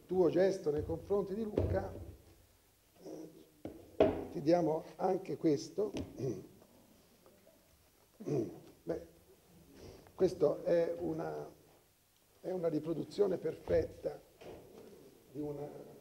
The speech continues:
di una mappa della città. E poi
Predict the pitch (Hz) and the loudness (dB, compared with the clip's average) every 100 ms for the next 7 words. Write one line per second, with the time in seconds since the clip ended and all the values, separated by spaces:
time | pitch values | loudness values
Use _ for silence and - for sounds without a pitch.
0 | - - - - - - - - 190 185 | -20 -20 -20 -20 -20 -16 -14 -10 -10 -12
1 | - - - - - - - - - 196 | -14 -16 -16 -20 -18 -16 -16 -16 -10 -10
2 | - - - - - - - - - - | -10 -14 -14 -10 -6 -4 -6 -8 -14 -18
3 | - - _ _ _ - - - 156 147 | -20 -20 _ _ _ -20 -20 -20 -12 -12
4 | 107 - - - - - _ _ - - | -12 -18 -20 -20 -20 -20 _ _ -20 -20
5 | - - 196 202 170 170 170 - - - | -20 -20 -20 -18 -18 -18 -18 -16 -18 -18
6 | - - 214 202 165 160 165 220 - - | -20 -6 0 2 8 10 10 8 4 -6